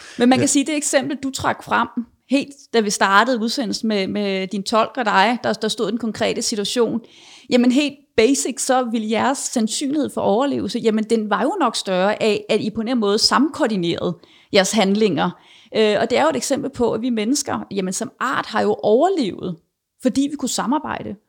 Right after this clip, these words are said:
Speaker 1: Der er ingen af os mennesker, der egentlig, kan man sige, er gearet til at stå alene ude på sletten. Vi mennesker har overlevet, fordi vi evner at samarbejde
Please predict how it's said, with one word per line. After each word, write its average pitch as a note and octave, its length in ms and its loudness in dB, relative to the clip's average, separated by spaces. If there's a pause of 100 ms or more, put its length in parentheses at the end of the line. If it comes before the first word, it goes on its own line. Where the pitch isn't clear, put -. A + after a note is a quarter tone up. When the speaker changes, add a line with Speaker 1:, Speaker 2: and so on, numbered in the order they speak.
(160)
Speaker 1:
Der A#3 80 4
er A#3+ 60 6
ingen D#4 280 2 (100)
af A3 220 6
os A#3 140 -2
mennesker, A#3 360 -2
der A3+ 140 0
egentlig, C4+ 280 -4
kan A#3 120 -2
man B3+ 120 -2
sige, G3+ 260 -4
er G3+ 40 0
gearet B3+ 320 -2
til C4 100 -2
at A3+ 100 2
stå C4 260 0
alene A#3 380 0
ude A3+ 200 -2
på B3+ 80 -10
sletten. A3 440 -2
Vi C4 80 0
mennesker B3+ 380 -2 (340)
har G#3 240 0
overlevet, A#3+ 500 2
fordi B3 300 -4
vi B3 160 -6
evner A#3+ 400 0 (140)
at F#3+ 100 -8
samarbejde G#3 720 -4